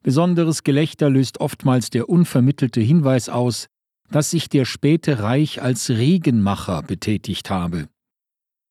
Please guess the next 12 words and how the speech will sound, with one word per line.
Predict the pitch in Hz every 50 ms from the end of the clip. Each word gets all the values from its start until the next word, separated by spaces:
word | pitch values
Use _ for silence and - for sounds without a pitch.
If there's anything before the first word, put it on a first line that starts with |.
| _ _ -
Vom | - - 127 123 120
Psychoanalytiker | - - - 226 202 - - 190 156 147 143 135 123 131 170 170 - 151 - - 123 123 120 110
zum | - - 127 117 113
Regenmacher. | 95 87 92 110 123 117 104 101 87 85 85 85 - - - 78 73 76 - _ _ _ _ _ _ _ _ _ _ _ _ _ _ _
Dieser | 190 190 180 151 160 151
Mensch | 147 151 165 170 - -
muss | - 143 135 - -
wohl | 139 139 131 113
komplett | - 139 135 127 107 123 135 135 113
verrückt | - - 131 117 110 123 - - -
geworden | - 101 90 92 92 90 87 98
sein, | 95 107 104 104 107 107 107